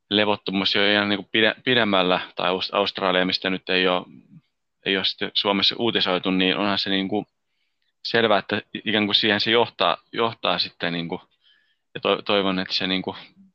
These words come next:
vois olla jalat maassa, että ei se suunta voitais niinku muuttaa, että, että tota, mutta paljon niinku varmasti on vielä niinku tehtävissä ja, ja tota,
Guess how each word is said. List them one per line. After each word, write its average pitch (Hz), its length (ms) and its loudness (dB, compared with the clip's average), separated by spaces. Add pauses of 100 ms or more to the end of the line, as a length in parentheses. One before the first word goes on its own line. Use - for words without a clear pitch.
vois 104 300 2
olla 95 240 2
jalat 98 300 2
maassa, 92 360 0
että - 220 -2
ei - 240 -2 (580)
se - 120 -20
suunta 92 480 -8
voitais 104 300 -2
niinku 123 120 -4
muuttaa, 113 680 2
että, 92 220 -4 (680)
että 92 240 -10
tota, - 360 -4 (1120)
mutta - 260 -6
paljon 101 360 2
niinku 117 260 -2 (1500)
varmasti 113 400 2
on 107 100 2
vielä 101 200 2
niinku 98 180 -2
tehtävissä 90 600 0
ja, 85 160 2 (100)
ja 95 140 0
tota, 95 340 -2